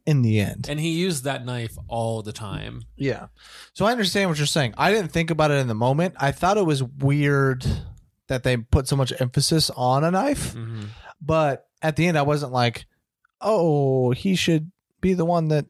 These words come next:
Speaker 1: blah, blah, blah." I did think it was weird that he wasn't the one that killed the mayor, though.
Speaker 2: Oh, yeah.
Speaker 1: I,
Speaker 2: Yeah, I agree.
Speaker 1: like, like, I, I didn't care that it wasn't the knife.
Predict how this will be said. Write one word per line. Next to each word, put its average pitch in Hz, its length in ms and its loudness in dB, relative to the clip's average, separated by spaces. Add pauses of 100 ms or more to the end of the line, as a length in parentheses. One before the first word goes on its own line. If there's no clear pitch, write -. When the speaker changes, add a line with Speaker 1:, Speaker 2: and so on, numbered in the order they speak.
(160)
Speaker 1:
blah, 165 160 0
blah, 165 200 0
blah." 151 340 2 (500)
I 143 100 -2
did 180 140 0
think 185 140 0
it 156 60 2
was 135 160 0
weird 139 180 2
that 123 60 2
he 139 140 -2
wasn't 131 300 2
the 123 60 0
one 123 160 2
that 107 80 0
killed 113 220 -2
the 110 40 -4
mayor, 104 260 0
though. 71 300 -8 (960)
Speaker 2:
Oh, 143 180 0
yeah. 104 400 -4 (300)
Speaker 1:
I, 147 120 2
Speaker 2:
Yeah, 143 120 0
I 98 60 -8
agree. 98 40 -10
Speaker 1:
like, 165 280 2 (300)
like, 196 300 0
I, 170 320 0 (100)
I 165 160 2
didn't 180 200 0
care 165 180 0
that 147 80 2
it 135 80 2
wasn't 123 320 -2
the 113 60 -2
knife. 117 680 -2